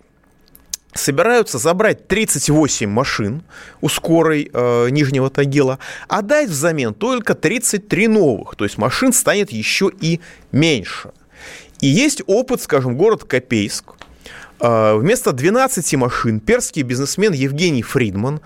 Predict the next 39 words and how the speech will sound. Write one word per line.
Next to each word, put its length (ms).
в 80
рамках 340
аутсорсинга 600
предоставил 560
только 400
шесть. 520
То 100
есть 120
в 80
результате 640
оптимизации 640
машин 320
стало 260
в 80
два 300
раза 340
меньше. 540
После 240
этого 160
скорая 380
помощь 260
стала 240
просто 420
загибаться 720
и 60
была 220
вынуждена 460
даже 220
расконсервировать 800
старые 480
машины 400
и 40
работать 520
на 80
них, 220
то 60
есть 180
на 60
ма-, 120